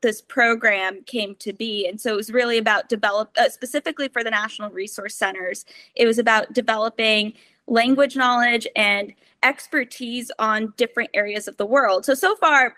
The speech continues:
what I've said here doesn't sound very problematic. It doesn't sound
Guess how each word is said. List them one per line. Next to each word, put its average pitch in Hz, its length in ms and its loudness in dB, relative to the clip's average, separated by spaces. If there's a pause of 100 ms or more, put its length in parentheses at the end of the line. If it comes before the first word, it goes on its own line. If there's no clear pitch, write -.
(140)
what 269 160 0
I've 254 160 0
said 247 300 0
here 254 320 2
doesn't 233 420 -2
sound 214 560 0 (140)
very 208 220 0
problematic. 202 840 -2
It 196 80 -8
doesn't 208 320 -6
sound 208 480 -8